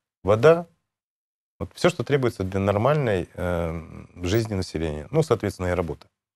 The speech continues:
Ну, а если выиграть этот грант, то можно больше количество людей привлечь для работы, соответственно. У нас всего пять безработных. Их тоже хочется задействовать на работу. Ну и молодёжь. Вот сейчас вот идёт работа, это же большим плюсом будет, если у нас четырнадцатилетние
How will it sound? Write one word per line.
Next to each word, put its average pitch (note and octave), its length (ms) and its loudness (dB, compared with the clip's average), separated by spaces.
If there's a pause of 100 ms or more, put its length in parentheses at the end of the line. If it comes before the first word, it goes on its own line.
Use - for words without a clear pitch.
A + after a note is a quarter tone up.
(500)
Ну, G2+ 280 2
а G2 180 4
если G#2 320 0
выиграть F#2+ 360 0
этот F#2+ 180 -2
грант, B2+ 260 2
то F2+ 100 0
можно F2 340 -2
больше E2 240 -4
количество E2+ 380 -6
людей D#2+ 240 -4
привлечь D#2+ 380 -4
для D#2 160 -4
работы, E2 340 -4
соответственно. A2 540 -6 (460)
У F2 60 -4
нас E2 160 -2
всего E2 240 -2
пять E2 160 -4
безработных. F#2 720 -4 (200)
Их - 180 -10
тоже B2+ 200 0
хочется G#2+ 540 -6 (120)
задействовать F#2+ 560 -4
на F#2 80 -2
работу. F2+ 380 -4 (200)
Ну E3+ 80 4
и G#3+ 60 2
молодёжь. A2+ 600 2
Вот G2 160 -4
сейчас - 280 -2
вот F#2+ 140 -6
идёт G2+ 280 -2
работа, G#2+ 320 -2
это - 140 -2
же G2+ 160 0 (280)
большим G2+ 300 0
плюсом A2+ 360 0
будет, F#2 200 -2
если F#2 220 -6
у - 20 -2
нас F2+ 120 -4
четырнадцатилетние F2+ 800 -4